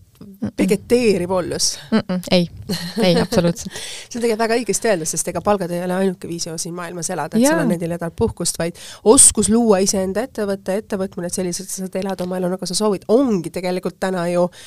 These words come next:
Speaker 2: kuidas öelda, ühiskondade eesmärk. Ja
Speaker 1: Jaa.
Speaker 2: kõik püü-, pürgivad sinnapoole. Kui me räägime uuest generatsioonist, meie noored lapsed, siis nemad mõtlevad, et kuidas luua, et ma ei taha täna ta kaheteisttunnist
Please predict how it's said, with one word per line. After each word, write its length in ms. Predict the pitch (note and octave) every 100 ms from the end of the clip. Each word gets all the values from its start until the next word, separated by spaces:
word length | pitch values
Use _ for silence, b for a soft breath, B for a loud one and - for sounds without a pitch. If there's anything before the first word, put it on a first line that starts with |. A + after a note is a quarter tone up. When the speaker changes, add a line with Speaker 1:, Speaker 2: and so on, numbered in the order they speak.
| B -
Speaker 2:
kuidas 240 | F#3 F#3
öelda, 160 | E3 E3+ G#3+
ühiskondade 640 | G#3 - E3+ E3+ F3+ B3+ G3+
eesmärk. 420 | - - - - G#3+
Ja 140 | A3
Speaker 1:
Jaa. 80 | G3+
Speaker 2:
kõik 80 | F#3+ F#3+
püü-, 160 | D#3+ D#3+
pürgivad 400 | F#3 E3 D3 -
sinnapoole. 420 | E3 C#3+ D#3+ D3+ D#3+
Kui 80 | F3
me 80 |
räägime 240 | F3+ E3+ F3 G3
uuest 240 | F3+ -
generatsioonist, 640 | F3+ F3 F3+ G3 F#3+ F#3+
meie 320 | F#3 F3 F3 G3 B B B B
noored 240 | G#3 G3 F#3+
lapsed, 320 | G#3 G#3 F#3
siis 220 | F#3+ -
nemad 240 | F#3+ F#3 F3+ F#3
mõtlevad, 400 | F#3 F3+ F3+ F3
et 80 |
kuidas 300 | - F3+ F3 F#3+
luua, 400 | F#3 F3+ F3 F3+ b b b
et 160 | F3+
ma 160 | G#3 G#3
ei 20 | B3+
taha 160 | A3+
täna 160 | F3 D#3+
ta 80 | D#3+
kaheteisttunnist 680 | G3+ D#3+ E3 - D#3+ D#3